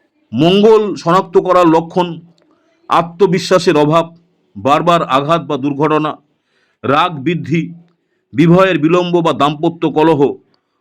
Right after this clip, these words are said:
রক্তচাপ বা রক্তচাপজনিত সমস্যা। প্রতিকার, মঙ্গলবার হনুমানজির পুজো করুন। ওং ক্রাং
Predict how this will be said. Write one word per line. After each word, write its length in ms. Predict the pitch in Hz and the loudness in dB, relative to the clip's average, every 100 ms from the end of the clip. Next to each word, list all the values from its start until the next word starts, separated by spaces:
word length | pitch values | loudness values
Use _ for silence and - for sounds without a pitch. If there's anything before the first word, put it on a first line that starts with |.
| - | -6
রক্তচাপ 640 | 113 165 165 190 180 180 165 - 104 | -2 -2 0 0 2 0 -2 -10 -6
বা 100 | 135 | -2
রক্তচাপজনিত 1000 | 143 160 - 180 160 175 135 113 147 160 151 110 - _ _ _ | 0 -2 -2 -2 0 -2 0 -2 -2 0 0 0 -4 _ _ _
সমস্যা। 540 | - 143 160 165 143 113 - _ _ _ _ - | -6 0 2 0 -2 -2 -4 _ _ _ _ 0
প্রতিকার, 480 | 170 208 202 202 - - _ _ _ _ - | 2 2 2 2 0 -10 _ _ _ _ -2
মঙ্গলবার 580 | 151 180 196 196 190 170 | 0 4 4 4 2 0
হনুমানজির 600 | 139 180 185 185 175 170 | -6 -4 -4 -4 -4 -6
পুজো 220 | 160 165 170 | -4 0 2
করুন। 260 | 175 175 165 - _ _ _ | 2 0 -4 -16 _ _ _
ওং 220 | - 170 180 165 170 | 0 2 2 -2 -2
ক্রাং 240 | 156 175 | 0 0